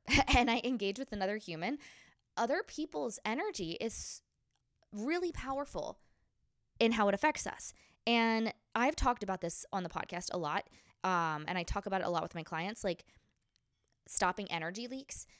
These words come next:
uh, because, you know, maintaining good energy, it's not just creating good energy within yourself, raising your vibe.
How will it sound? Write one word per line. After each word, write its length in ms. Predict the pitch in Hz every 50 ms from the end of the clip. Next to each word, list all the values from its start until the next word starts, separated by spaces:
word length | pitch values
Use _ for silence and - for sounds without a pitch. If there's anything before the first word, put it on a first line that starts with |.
| _ _ -
uh, 300 | 196 190 175 160 151 160
because, 560 | 160 190 - 214 185 175 165 - - - - _ _ _ _ _
you 140 | - 185 196
know, 140 | 180 170 165
maintaining 400 | 175 185 202 202 - 220 202 190
good 120 | 185 175
energy, 520 | - 170 170 175 165 170 165 160 156 151 - _ _ _ _ _ _ _ _ _ _ _ - _ -
it's 240 | 202 190 - - -
not 260 | 202 190 190 - 190
just 540 | 175 165 165 170 165 170 - - - - -
creating 480 | - - - 175 170 165 165 175 185 190
good 100 | 208 208
energy 300 | 202 208 220 214 226 220
within 220 | 226 233 220 220
yourself, 360 | 220 220 - 233 220 220 214
raising 280 | 180 165 165 165 170 165
your 100 | 160 160
vibe. 220 | - 151 165 180